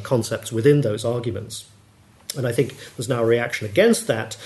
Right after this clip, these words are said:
uh, narrowing of focus and expansion again, with intellectual historians regaining their courage to construct more subtle and complex histories in ideas over longer periods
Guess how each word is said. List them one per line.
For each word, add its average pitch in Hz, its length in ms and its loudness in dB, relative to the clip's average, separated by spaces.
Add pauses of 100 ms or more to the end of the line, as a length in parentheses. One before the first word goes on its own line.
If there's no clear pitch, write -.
(220)
uh, 110 240 -2
narrowing 120 480 0
of 110 80 -2
focus 117 480 -4
and 107 220 -6
expansion 180 520 2
again, 110 300 -2
with 117 100 2
intellectual 131 460 0
historians 131 500 -2
regaining 156 600 4
their 110 160 -4
courage 151 500 0 (600)
to 143 80 -2
construct 123 440 -2
more 143 240 8
subtle 135 380 0
and 120 100 0
complex 190 460 2
histories 120 540 -4
in 233 180 6
ideas 113 520 0
over 117 160 -2
longer 131 460 4
periods 127 640 2